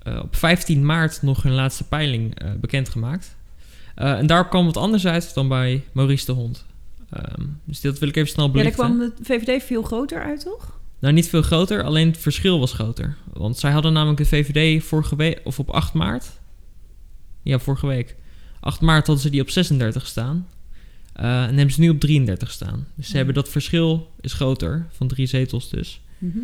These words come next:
Speaker 1: Daarnaast hebben ze, ehm, D zesenzestig, eh, ook hoger gepeld. Eh, en die staat nu hoger dan het C D A bij hen.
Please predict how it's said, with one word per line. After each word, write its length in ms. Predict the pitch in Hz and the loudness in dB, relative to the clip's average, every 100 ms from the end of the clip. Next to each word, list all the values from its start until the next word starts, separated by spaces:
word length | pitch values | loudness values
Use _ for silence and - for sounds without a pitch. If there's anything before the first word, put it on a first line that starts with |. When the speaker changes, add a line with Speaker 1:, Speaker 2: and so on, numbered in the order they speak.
| - - | -8 -14
Speaker 1:
Daarnaast 600 | - 131 143 160 151 - - | -4 0 2 4 2 0 -4
hebben 220 | 131 131 | -2 0
ze, 220 | 135 127 | 0 -2
ehm, 640 | - - 120 123 123 120 123 - - - - - - - - | -4 -4 -2 -2 -2 -4 -6 -8 -14 -18 -18 -18 -18 -14 -8
D 40 | 117 | 2
zesenzestig, 960 | 160 160 143 131 156 - 135 - - - | 4 4 2 2 0 0 -4 -4 -6 -8
eh, 340 | - 85 104 - - | -6 -6 -6 -10 -8
ook 140 | - 165 | -2 4
hoger 340 | 180 185 180 | 4 4 0
gepeld. 560 | - 156 147 208 - - - - - | 0 0 0 -2 -4 -10 -12 -18 -8
Eh, 420 | - 123 123 123 123 | -2 0 0 0 -2
en 220 | 147 127 | -2 0
die 80 | 147 | 2
staat 180 | 170 | 4
nu 120 | 156 147 | 6 8
hoger 320 | 165 185 160 | 8 6 4
dan 100 | 151 | 2
het 100 | - | 2
C 140 | 139 | 0
D 80 | 135 | 2
A 140 | 131 | 0
bij 120 | 107 107 | 0 -2
hen. 260 | 113 117 | -2 -6